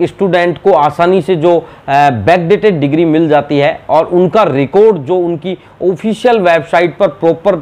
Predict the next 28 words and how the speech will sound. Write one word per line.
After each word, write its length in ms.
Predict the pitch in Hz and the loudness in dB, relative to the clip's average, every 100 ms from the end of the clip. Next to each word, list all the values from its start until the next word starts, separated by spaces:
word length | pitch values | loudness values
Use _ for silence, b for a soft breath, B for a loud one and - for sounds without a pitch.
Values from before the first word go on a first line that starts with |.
| - | -4
तरीके 340 | 147 135 160 | -2 -2 -2
से 120 | 151 | -2
आपको 460 | 147 131 - - 175 B B B | 0 0 -2 -2 -2 B B B
शो 280 | - 233 240 | -4 2 2
भी 140 | 220 | 0
किया 500 | 175 - _ - 151 | -6 -10 _ -4 -2
जाता 320 | 139 139 - 131 | 0 -2 -4 -6
है। 240 | 139 175 B B B | -4 -8 B B B
जब 300 | 101 143 196 | -2 0 0
आपके 360 | 156 170 214 196 | 0 0 0 -2
पास 280 | 180 180 180 | 0 -2 0
particular 520 | 151 143 156 180 185 | -4 -2 -4 -2 -2
इनका 360 | 135 151 160 165 139 B - | -2 -2 0 0 -2 B -4
password 440 | 151 160 - 214 185 | 0 0 0 0 2
आईडी 440 | 156 160 160 185 - 123 | 2 2 0 -2 -6 -4
आपको 340 | 131 135 160 | -2 -2 -2
मिल 240 | 147 185 202 | 2 2 4
जाता 300 | 165 147 143 | 2 2 0
है 180 | 156 175 | 0 -2
तो 140 | 180 | 0
आप 420 | 151 147 160 - - - | 2 2 0 -4 -20 -10
उसे 220 | 120 170 | -6 -4
जाकर 360 | 147 131 123 156 | -2 -2 -2 -6
आसानी 420 | 123 123 131 131 | -6 -6 -4 -4
से 160 | - 160 | -4 -6
देख 320 | 101 143 151 | -2 -2 -2
सकते 260 | 139 - | -6 -4
हैं। 140 | 139 | -4